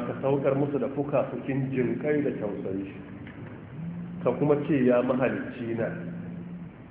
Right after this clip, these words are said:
ka musu rahama kamar yadda suka tarbiyyantar da ni ina karami."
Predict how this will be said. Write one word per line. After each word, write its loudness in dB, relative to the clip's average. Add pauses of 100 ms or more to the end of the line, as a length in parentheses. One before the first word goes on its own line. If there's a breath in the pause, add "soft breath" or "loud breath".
(800)
ka 6
musu 6
rahama 4
kamar 2
yadda 0
suka -2
tarbiyyantar 0
da 2
ni -2 (720)
ina 4
karami." -4